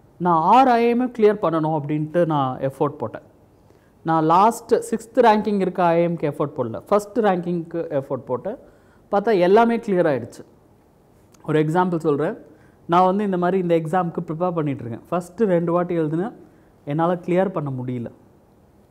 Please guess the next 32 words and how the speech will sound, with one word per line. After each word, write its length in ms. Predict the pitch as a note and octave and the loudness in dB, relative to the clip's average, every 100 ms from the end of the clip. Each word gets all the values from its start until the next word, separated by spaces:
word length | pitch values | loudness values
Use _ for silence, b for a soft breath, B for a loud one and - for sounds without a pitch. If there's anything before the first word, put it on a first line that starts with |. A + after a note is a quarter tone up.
| - | -4
மூணு 200 | E3+ F3 | 0 0
லட்சம் 320 | D3 D3+ D3 | -2 -4 -4
பேர்ல 200 | F#3 G3+ | -2 -2
முந்நூறு 320 | F3 E3+ D#3+ | 0 0 0
பேர் 180 | E3 F3+ | -2 -6
சீட்டு, 360 | F3 D#3 D#3+ A#3+ | -6 -8 -4 -4
முதல் 360 | E3 E3+ A3+ | -4 2 4
ரெண்டு 240 | G#3+ F#3+ F#3+ | 4 2 0
வாட்டி 180 | F#3+ | -2
என்னால 200 | F#3 E3+ | -2 -4
கிளியர் 300 | E3+ D#3+ E3+ | -4 -2 -2
பண்ண 180 | E3+ C#3+ B2 | -2 -6 -6
முடியல. 240 | A2+ G#2+ - b b b b b F3+ | -8 -12 -14 b b b b b 0
மூணாவது 340 | A#3+ A#3+ G3+ | 2 4 4
வாட்டி 280 | F3 F3 A3+ | 2 2 0
நான் 300 | G3+ F3 D#3 | 2 2 0
இந்த 160 | D#3 | 0
எக்ஸாம் 500 | D3+ D3 G3 F#3 D#3+ - - | -2 0 -2 -2 -4 -10 -4
ஓப்பன் 320 | D#3+ E3 E3+ | -2 -2 -4
பண்ணி 200 | D#3 E3 | -2 -4
ப்ரிப்பேர் 340 | F3 D#3+ E3 E3 | -2 -2 0 -2
பண்ண 160 | D3 | -2
ஆரம்பிக்கும் 420 | C#3 D#3+ D3 B2 | -2 -2 -4 -6
போது 360 | A#2 A2 B2+ G#3+ - - b b b b _ | -8 -6 -6 -8 -12 -20 b b b b _
ஃபர்ஸ்ட் 400 | E3 E3 - - | -2 -2 -2 2
ஓப்பன் 440 | A#3 F3+ G3+ G3+ | 4 4 4 2
பண்றதுக்கு 220 | F3+ E3+ D#3+ | 0 0 0
முன்னாடி 240 | F3 F#3 | 0 2
ஒரே 220 | D#3 E3 | 4 6
ஒரு 140 | E3+ D#3 | 6 4
கேள்வி 320 | C#3 C3 B2+ | -2 -4 -4
கேட்டேன். 300 | A2+ G#2+ | -6 -8